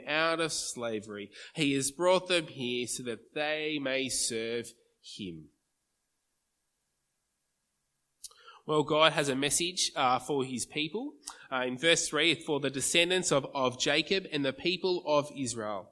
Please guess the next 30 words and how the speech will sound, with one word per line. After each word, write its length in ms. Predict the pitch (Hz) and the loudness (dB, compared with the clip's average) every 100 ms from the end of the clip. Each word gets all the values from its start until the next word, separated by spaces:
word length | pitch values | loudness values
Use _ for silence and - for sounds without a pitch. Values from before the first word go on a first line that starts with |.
| _ _ _ _ _ _ _ | _ _ _ _ _ _ _
And 120 | 143 156 | -2 0
the 60 | |
crux 300 | 156 214 190 | 6 6 8
of 80 | 196 | 6
the 80 | 190 | 6
message 320 | 190 190 175 | 4 2 2
is, 260 | 202 226 196 | 2 2 4
well, 140 | 185 | 4
God 560 | 180 196 214 233 233 180 | 4 4 4 4 2 2
wants 260 | 180 185 | 2 2
a 60 | 190 | 2
relationship 920 | 190 185 233 254 - 160 - 123 127 - _ _ _ | 2 2 0 2 0 0 0 -2 -4 -10 _ _ _
with 420 | 135 151 196 208 196 - _ | -10 -2 0 0 -4 -14 _
the 140 | 156 | -4
people 460 | 139 190 190 190 175 | -2 -4 -4 -4 -6
he's 300 | 156 165 143 | -2 -2 -2
rescued. 600 | 139 131 - 113 101 92 - _ _ _ _ - | -4 -4 -4 -6 -10 -10 -18 _ _ _ _ -8
God 520 | 165 175 185 196 160 | -2 0 2 2 2
wants 300 | 131 120 123 | 0 0 0
a 40 | 165 | 0
relationship. 840 | 165 180 202 220 - 143 - 98 - _ _ _ _ _ _ _ _ _ _ _ - | 0 2 0 0 -2 -2 -4 -8 -14 _ _ _ _ _ _ _ _ _ _ _ -8
And 140 | 208 214 | -2 0
he 180 | 226 233 | 0 2
outlines 760 | 320 269 185 135 127 123 - - - _ | 2 4 2 4 2 0 0 -2 -14 _
what 240 | 185 214 214 | -2 -2 0
that 160 | 220 | 0
relationship 720 | 202 165 139 135 139 - 135 123 | 2 2 2 0 -2 -2 -4 -2
will 160 | 139 151 | -2 -2
look 180 | 165 160 | -4 -2
like. 320 | 131 95 | -2 -2